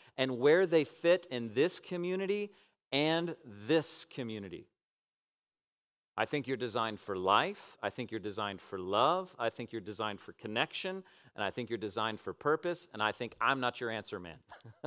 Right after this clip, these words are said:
<laughs> I think Jesus is. But I do think that our pastoral team would love to come alongside you and assist you in any way we possibly can. Spiritually,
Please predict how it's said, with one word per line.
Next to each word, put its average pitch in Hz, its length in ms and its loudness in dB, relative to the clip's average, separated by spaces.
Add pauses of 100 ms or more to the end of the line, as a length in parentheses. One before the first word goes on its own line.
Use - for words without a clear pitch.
(200)
<laughs> - 800 -14
I 104 140 6
think 120 300 -6
Jesus 101 580 -8
is. 73 480 -14 (920)
But 120 140 4
I 113 120 8
do 143 320 0
think 180 360 -8
that 127 140 0
our 127 220 6
pastoral 139 760 -2
team 104 540 -10 (480)
would 110 140 -4
love 117 380 2
to 143 60 -8
come 135 260 -6
alongside 123 840 -4
you 90 320 -12
and 104 140 -10
assist - 580 -8
you 85 220 -14 (400)
in 117 120 -6
any 123 200 -4
way 123 180 2
we 120 140 -2
possibly 104 500 -6
can. 85 300 -10 (920)
Spiritually, 170 960 2